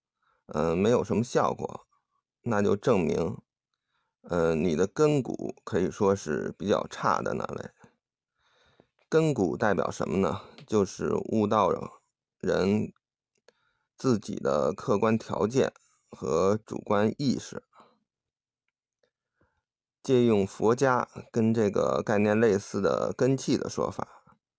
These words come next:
佛家有一个说法就是：上根器，言下即悟，中根器，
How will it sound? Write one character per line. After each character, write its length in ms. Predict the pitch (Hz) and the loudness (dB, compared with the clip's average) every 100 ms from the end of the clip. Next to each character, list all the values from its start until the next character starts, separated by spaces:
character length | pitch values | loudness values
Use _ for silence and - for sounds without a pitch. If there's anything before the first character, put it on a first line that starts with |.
| _ _ _ _ _ _ _ _ _ | _ _ _ _ _ _ _ _ _
佛 220 | - 98 | -4 0
家 220 | 110 117 110 | 2 2 2
有 120 | 58 | 2
一 60 | |
个 100 | 71 | 0
说 240 | 98 107 107 | 0 0 0
法 120 | 113 | -2
就 180 | - 95 | -4 -6
是： 300 | - - - _ _ _ _ _ _ | -6 -12 -12 _ _ _ _ _ _
上 340 | - 127 92 | 0 0 2
根 220 | 110 107 | 2 2
器， 360 | 110 110 92 - _ _ - | 0 -2 -4 -6 _ _ -6
言 380 | 98 85 113 | 0 2 2
下 280 | 143 131 71 | 0 -2 -2
即 220 | 98 113 | -4 -6
悟， 300 | 92 95 85 - _ _ _ _ _ | -4 -4 -6 -10 _ _ _ _ _
中 260 | 143 135 120 | 0 2 4
根 240 | 117 113 | 4 2
器， 400 | 113 113 - - | 0 -4 -8 -10